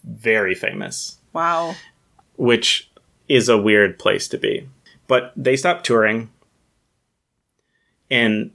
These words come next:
Speaker 1: anytime David would call them and say, "Hey, I've got more material, let's go record an album," they would get together, they'd record an album, and then they kinda just, like, make some music videos, and, like, that was it. They wouldn't really tour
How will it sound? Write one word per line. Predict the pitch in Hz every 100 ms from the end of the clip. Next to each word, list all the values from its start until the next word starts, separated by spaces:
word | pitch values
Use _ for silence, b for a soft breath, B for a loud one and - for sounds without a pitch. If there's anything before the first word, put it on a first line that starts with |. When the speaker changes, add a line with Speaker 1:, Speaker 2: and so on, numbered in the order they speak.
| _
Speaker 1:
anytime | 139 160 160 165 151
David | 123 123 127 117 180 _
would | 113 110 -
call | - 120 120
them | 113 98 101
and | 101
say, | 107
"Hey, | 127 156 127 - 127
I've | 117
got | 135 135
more | 123
material, | 127 - 120 113 107
let's | 104
go | 123
record | 110 - 107 101
an |
album," | 104 95 98 104 -
they | 107
would | 101
get | 104 -
together, | 131 147 135
they'd | 107
record | 101 - 113
an | 120
album, | 127 123 120 117
and | 104
then | 113 110
they | 98
kinda | 107 101
just, | 95 -
like, | 104 95 - _ _ _ -
make | 101
some | - 101
music | 107 98
videos, | 117 107 104 98
and, | 101
like, | 95 -
that | 92
was | 92
it. | - -
They |
wouldn't | 110 120
really | 110 98 -
tour | - 107 95 92 101 139